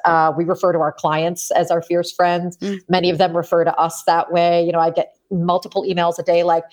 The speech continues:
Speaker 1: "Hey, my fierce friend Stephanie," from my clients, from my colleagues. And it's, it's really become who we are. And it's about that, like,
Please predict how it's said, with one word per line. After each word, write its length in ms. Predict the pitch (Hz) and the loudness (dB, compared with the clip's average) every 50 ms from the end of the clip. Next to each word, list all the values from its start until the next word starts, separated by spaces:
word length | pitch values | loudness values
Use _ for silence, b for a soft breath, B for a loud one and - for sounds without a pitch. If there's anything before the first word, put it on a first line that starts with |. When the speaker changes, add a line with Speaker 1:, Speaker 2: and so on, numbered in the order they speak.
| B B B B B | B B B B B
Speaker 1:
"Hey, 140 | 226 233 226 | 2 4 4
my 120 | 214 208 | 4 2
fierce 300 | 208 214 220 208 208 208 | 0 0 0 0 0 0
friend 260 | - 214 202 196 196 196 | 0 0 0 0 0 0
Stephanie," 540 | - 208 202 202 - 196 175 160 160 151 | 0 0 0 0 0 -4 -2 -2 -2 -2
from 220 | 151 - 170 170 170 | -2 0 -2 0 0
my 120 | 165 165 | -2 -4
clients, 500 | 170 - - 170 175 175 165 147 143 - - | -4 -2 -4 -2 -2 0 -2 -2 -4 -4 -4
from 160 | - 170 165 | -4 -2 -2
my 100 | 170 165 | -2 -4
colleagues. 600 | 170 - 170 160 165 170 170 151 151 151 147 - - | -2 0 0 0 0 0 0 -2 -2 -4 -4 -2 -2
And 120 | 165 160 | -2 0
it's, 200 | 160 160 - - B B B B B B | -2 -4 -6 -16 B B B B B B
it's 160 | 202 - - | 0 0 0
really 280 | 170 180 208 214 214 | 2 2 2 2 2
become 340 | 202 196 180 - 180 170 170 | 0 0 -2 -2 -2 -4 -2
who 180 | 165 175 170 165 | 0 0 0 0
we 160 | 165 160 156 | 0 2 2
are. 300 | 160 170 180 180 170 160 | 2 2 2 2 0 0
And 80 | 147 147 | -2 -4
it's 160 | - - - | -6 -4 -4
about 460 | 151 135 - 156 165 180 - - 175 | -4 -2 0 0 0 0 0 -2 -2
that, 240 | 175 156 156 - - - | 0 0 0 -2 -4 -2
like, 320 | 165 156 156 156 - - | -2 0 0 -2 -4 -8